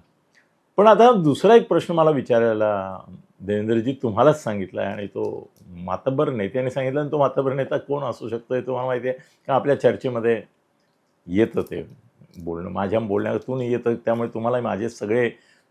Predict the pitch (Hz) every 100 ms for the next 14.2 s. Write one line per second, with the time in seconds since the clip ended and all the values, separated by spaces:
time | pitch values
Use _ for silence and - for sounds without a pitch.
0 | _ - 120 127 131 131 107 - 139 135
1 | - 131 127 139 139 123 135 127 139 139
2 | 131 127 117 104 104 _ _ 131 - 123
3 | 180 170 156 180 185 170 180 175 170 160
4 | 120 165 175 170 147 165 170 156 165 147
5 | 160 160 151 - - _ _ - 160 190
6 | 170 170 156 156 147 135 135 131 123 131
7 | 120 135 127 - _ _ - 139 143 -
8 | 120 135 143 151 139 139 139 127 117 127
9 | 101 - _ _ - _ _ _ _ -
10 | 110 131 147 208 220 - - - _ _
11 | _ _ _ _ _ - 175 254 196 170
12 | 185 196 - 226 190 180 190 - 196 156
13 | 127 113 139 139 127 135 131 113 - 120
14 | -